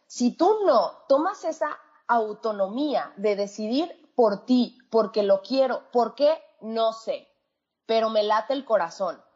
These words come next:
Yo antes de meterme a toda este, al, al mundo espiritual,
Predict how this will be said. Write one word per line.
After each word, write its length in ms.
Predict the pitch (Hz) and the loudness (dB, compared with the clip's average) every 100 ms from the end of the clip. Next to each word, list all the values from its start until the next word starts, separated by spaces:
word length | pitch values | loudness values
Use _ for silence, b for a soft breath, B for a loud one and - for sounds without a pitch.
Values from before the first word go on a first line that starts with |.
| _ _ | _ _
Yo 140 | 240 | 2
antes 320 | 240 247 269 285 | 4 4 0 0
de 80 | |
meterme 520 | 262 214 240 233 208 - | -2 -4 -4 -4 -6 -6
a 180 | 185 180 | -8 -2
toda 380 | 214 220 226 220 | 0 2 0 -2
este, 400 | 220 - 214 208 | -6 -10 -10 -8
al, 220 | 170 185 | -10 -6
al 140 | 180 196 | -4 -4
mundo 280 | 214 226 226 | -4 -6 -8
espiritual, 640 | - 233 233 262 247 302 | -8 -10 -2 2 2 0